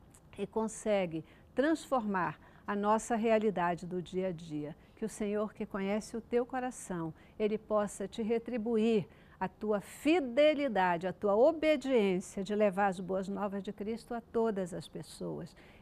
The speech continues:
E Ele possa te retribuir com toda sorte de bênçãos materiais e bênçãos espirituais. A todos vocês, obrigadíssima pela companhia, ok?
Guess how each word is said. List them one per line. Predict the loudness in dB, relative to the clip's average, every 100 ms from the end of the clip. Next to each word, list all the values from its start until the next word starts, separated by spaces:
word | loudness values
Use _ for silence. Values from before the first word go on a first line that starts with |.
| -4
E |
Ele | -2 -2
possa | -6 -6 -6 -10
te | -6 -2
retribuir | -2 -2 -4 -4 -2 -4 -6
com | -10
toda | -8 -6 -8
sorte | -8 -8 -8 -8 -12
de | -10
bênçãos | -8 -8 -8 -10 -12 -14 -20 -20 -4
materiais | -2 0 -2 -2 -2 -2 -2 -4 -6
e | -6
bênçãos | -4 -4 -4 -6 -6 -2
espirituais. | -2 -4 -8 -6 -6 -8 -10 -10 -10 -8
A |
todos | -2 -2 0
vocês, | -4 -4 4 6 6 2 -16 -20 -12
obrigadíssima | 0 4 4 2 2 2 0 -6 -4
pela | -2 -2 -2
companhia, | -6 -4 -4 -6 -8 -14 -18 -10
ok? | 2 4 2